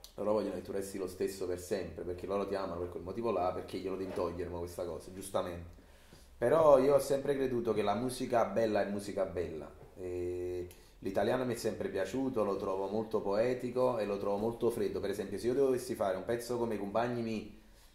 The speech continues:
in italiano, non avrebbe la stessa spinta, la stessa cattiveria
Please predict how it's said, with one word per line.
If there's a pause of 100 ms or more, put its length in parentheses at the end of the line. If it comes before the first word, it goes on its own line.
in
italiano,
non
avrebbe
la
stessa
spinta,
la
stessa
cattiveria